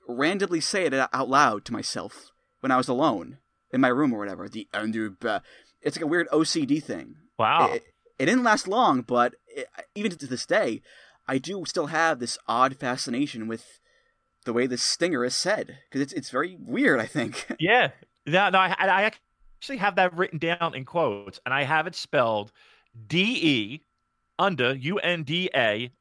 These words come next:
Speaker 2: boss in quotes. That's what I have in my notes. Um,
Speaker 1: I have, I have, uh, O N D E R B A U S.
Speaker 2: <laughs> Okay, right, right. Like,
Speaker 1: Underboss.
Speaker 2: like, why do you think, why, why do you have a fascination with that? Why do you think that is?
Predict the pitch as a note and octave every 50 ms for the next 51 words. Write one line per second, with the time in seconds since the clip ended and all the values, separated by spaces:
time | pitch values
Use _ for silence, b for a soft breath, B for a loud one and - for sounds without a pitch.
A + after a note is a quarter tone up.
0 | _ _ - A2 C#3+ C3+ A#2+ F#2+ - - - - - - _ _ _ - - A2+
1 | - - - - _ - - A#2+ G#2+ - - C#3+ A#2+ A2 G#2 - - C3 A2 G#2
2 | A2 G#2+ G2+ G2 F#2 G2+ F#2+ - - - - - - C3 C#3 B2+ A#2+ B2+ D3 D#3+
3 | D#3 C3+ - - - - - - A#2+ C3 D3 C#3+ C3+ C3+ C3 A#2+ A#2 A2+ A2+ A2+
4 | A2 A2 G2+ - _ - B2 A#2+ B2+ C#3 D3+ B2+ C#3 C3+ C3+ C3+ C3 B2+ A#2+ A#2+
5 | - B2 A#2+ B2 - A2+ A#2 A2 G#2+ G#2+ G#2 G#2+ A2+ _ - A#2 A#2 A#2 A#2 A2+
6 | A2+ G#2+ - F3+ - F#2+ - - - - - - - A#3 - - B3 - - G#3+
7 | G3 - - - - D#3+ D3 D#3+ F3+ F3 F#3 D#3+ B2 - B C3+ E3 B B B
8 | B F3 F3 D3+ A#2 - b b b b b A2+ A#2 A#2 A#2+ B2 A#2+ A#2 - -
9 | - G2+ F2+ E2 E2+ - - - - - G#3+ G#3+ F3+ F3+ F#3 G3 F#3 F#3+ G#3 G#3
10 | B3+ B3+ A#3+ - A#3 A3 G#3+ G3+ F3 E3+ F3 F3 F3 F3 F#3 F#3 F#3+ F#3 - -
11 | D#3+ E3 E3+ E3 E3+ F3 F3+ F3+ F#3 F#3 F3+ E3+ D#3+ E3+ F3+ E3+ F3 F3 E3+ E3
12 | E3 D#3+ E3+ D3 - F3 D#3+ C#3+ - - E3 E3+ F#3 G3 - - G#2+ G2 F#2+ F#2+
13 | F#2 - G#2+ A2+ A#2 A#2+ A#2+ A#2+ B2+ B2 B2 B2 C3+ B2+ -